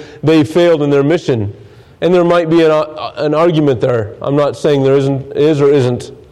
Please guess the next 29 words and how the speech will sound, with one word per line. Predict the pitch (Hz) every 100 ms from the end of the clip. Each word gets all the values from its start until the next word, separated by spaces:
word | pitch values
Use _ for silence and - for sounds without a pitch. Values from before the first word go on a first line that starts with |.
| - - - - - - - - - - - - - -
What | 139 139
I | 147
am | 151
saying | 147 143 135 131
is, | 120 104
back | 123 135 135 -
here | 147 135
at | 127
home, | 139 143 123 101 - - - - - _ -
churches | - 160 156 127 113
are | 107
failing | 123 113 90 73 127 - - - - - - - - - - - - - -
in | 135 127
that | 131
we're | 135
not | 135 139 131
holding | 147 139 135
up | 131 135
the | 120
arms. | 123 113 107 107 - - - - - - - - - - - -
It's | 127 -
difficult | 127 170 160 131 - 123 120 120
there. | 123 113 101 101 - - - - - - - -
It's | - 147 -
different | 147 160 160 135 117
than | 131 127
it | 123
is | 120 110
here. | 131 127 110 107 107